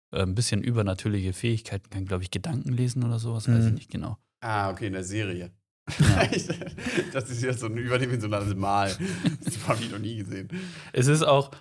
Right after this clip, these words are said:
Speaker 1: man sieht auch, dass es einfach aufgemalt ist, weil es sieht in jeder Folge ein bisschen anders
Speaker 2: Ja.
Speaker 1: aus.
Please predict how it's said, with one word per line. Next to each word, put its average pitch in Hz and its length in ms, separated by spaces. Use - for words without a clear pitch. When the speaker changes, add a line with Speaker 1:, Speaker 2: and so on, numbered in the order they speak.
Speaker 1:
man 117 140
sieht 139 180
auch, 120 140
dass 113 180
es 113 100
einfach 107 300
aufgemalt 101 500
ist, 104 160
weil 101 100
es 98 100
sieht 107 120
in 101 120
jeder 104 180
Folge 107 260
ein 95 140
bisschen - 460
anders 98 340
Speaker 2:
Ja. 127 240
Speaker 1:
aus. 143 100